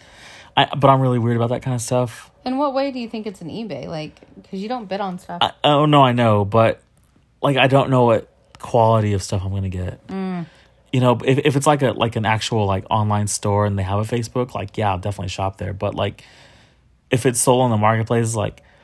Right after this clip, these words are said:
Speaker 1: get these, you know, uh,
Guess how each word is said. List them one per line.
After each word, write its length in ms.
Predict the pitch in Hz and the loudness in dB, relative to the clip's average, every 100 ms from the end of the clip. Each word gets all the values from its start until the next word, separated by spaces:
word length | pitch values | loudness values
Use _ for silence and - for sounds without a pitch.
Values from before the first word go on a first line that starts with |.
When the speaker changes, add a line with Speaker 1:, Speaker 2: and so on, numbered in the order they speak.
| _ _ | _ _
Speaker 1:
get 200 | 139 170 | -4 0
these, 440 | 165 165 135 - - | 0 2 0 -4 -2
you 80 | 131 | 0
know, 320 | 117 107 - _ _ _ _ _ _ _ _ _ _ _ _ _ _ _ _ _ _ _ _ _ | 0 0 -4 _ _ _ _ _ _ _ _ _ _ _ _ _ _ _ _ _ _ _ _ _
uh, 360 | 117 113 117 | 0 0 -2